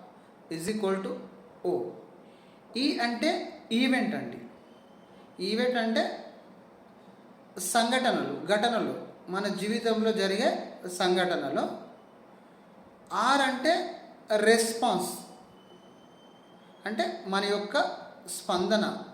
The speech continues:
ఆ జరిగినటువంటి ఈవెంట్కు, ఆ జరిగినటువంటి సంఘటనకు నువ్వు ఇచ్చేటటువంటి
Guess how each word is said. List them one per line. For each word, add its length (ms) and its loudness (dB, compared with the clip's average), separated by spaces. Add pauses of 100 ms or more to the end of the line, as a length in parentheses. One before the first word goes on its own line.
(420)
ఆ 100 2
జరిగినటువంటి 960 0
ఈవెంట్కు, 720 -2 (460)
ఆ 40 0
జరిగినటువంటి 960 -2 (140)
సంఘటనకు 800 -4 (760)
నువ్వు 360 -2
ఇచ్చేటటువంటి 1040 -2